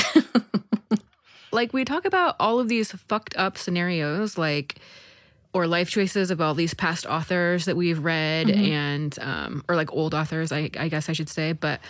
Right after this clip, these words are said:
Speaker 2: I find myself having so much compassion for them because,
Speaker 1: Mm-hmm.
Speaker 2: you know, they're living through these generations where people just didn't have access to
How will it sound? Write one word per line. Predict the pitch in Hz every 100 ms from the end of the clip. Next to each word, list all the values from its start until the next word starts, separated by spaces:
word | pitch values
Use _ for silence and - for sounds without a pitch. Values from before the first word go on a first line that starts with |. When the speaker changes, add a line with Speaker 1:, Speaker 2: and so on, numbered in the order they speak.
| - - -
Speaker 2:
I | - 196
find | 226 226
myself | 277 302 285 247
having | 233 247 262
so | - 202
much | 220 233
compassion | 247 - 370 - 330
for | - 165
them | 135 82 190
because, | 190 208 226 226 220 -
Speaker 1:
Mm-hmm. | 220 196 190 180 - _
Speaker 2:
you | 214
know, | 233
they're | 233 220
living | 220 233 240
through | - 233 226 214 202
these | 202 190
generations | 196 196 202 226 226 196 190 - - -
where | - 165
people | - 196 190 175
just | 160 - -
didn't | 180 175
have | 170 170 - - - -
access | 180 226 - 226 196 - -
to | 208 196 190 190 185 170 143